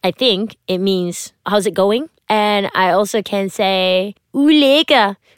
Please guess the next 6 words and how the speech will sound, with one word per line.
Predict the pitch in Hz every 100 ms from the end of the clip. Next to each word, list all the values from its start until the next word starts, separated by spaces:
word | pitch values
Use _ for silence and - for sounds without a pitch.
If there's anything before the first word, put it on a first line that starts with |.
| -
which | 196
means | 214 220 220 - - _ _ _ 190
disgusting. | 196 - 214 202 - 262 277 _ _ _ _ _ -
I | 196
can | 196 208 196
say | - - 208 196 196 190